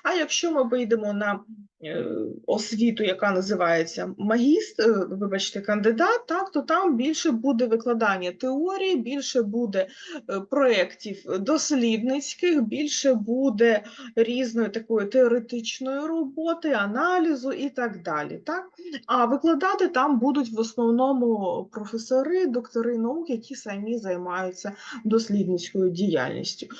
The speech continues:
От, в принципі, і вся різниця. Навіть от на нашій офіційній сторінці відкритій, нашій, ну, наскільки <laughs> офі-, Facebook-сторінка може бути офіційна, так? Оця освіта в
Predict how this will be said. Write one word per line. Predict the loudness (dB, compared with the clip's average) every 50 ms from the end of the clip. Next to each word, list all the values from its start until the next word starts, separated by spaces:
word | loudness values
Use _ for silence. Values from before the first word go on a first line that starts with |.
| -14 -8 -4
От, | -2 -2 -2 -2
в | -2 0
принципі, | 4 4 4 4 4 2 2 2 2 2
і | 2 2 0 -2
вся | -4 -4 -2 2 2 2 2 2 2
різниця. | 4 4 4 4 2 0 -2 -2 -2 -2 -4 -4 -4 -2
Навіть | 0 2 2 2 2 0 -2 -4 -8
от | -10 -10 -10 -12 -20 -20 -18 -12
на | -8 -4 0 0 0 0 -2 -6
нашій | -4 -2 0 0 0 0 0 -2 -2
офіційній | -2 -2 -4 -4 -2 -2 -2 -2 0 -2 -4 -6
сторінці | -6 -2 0 0 2 2 0 -2 -2 -4 -2 0 0 0
відкритій, | 0 -2 -4 -4 -6 -2 0 0 2 0 -2 -2 -4 -4 -4
нашій, | -4 -6 -10 -12 -12 -12 -14 -14 -16 -18 -20 _ _ -10
ну, | -4 -2 0 0 0
наскільки | -2 -2 0 2 2 4 4 4
<laughs> |
офі-, | 4 6 6 4 4 2 2 4 4 4 4 2 -6 -2 -2 -2 0 2
Facebook-сторінка | 2 4 4 6 4 4 2 2 2 2 4 4 4 4 4 4
може | 6 4 4 4 2
бути | 2 2 0 0 2
офіційна, | 0 0 2 0 -2 -2 -2 -2 -2 0 0 -2 -4 -4
так? | -4 -4 -4 -4 -2 -4
Оця | -4 -4 0 0 0
освіта | 0 -2 -4 -8 -8 -8 -6 -6
в | -4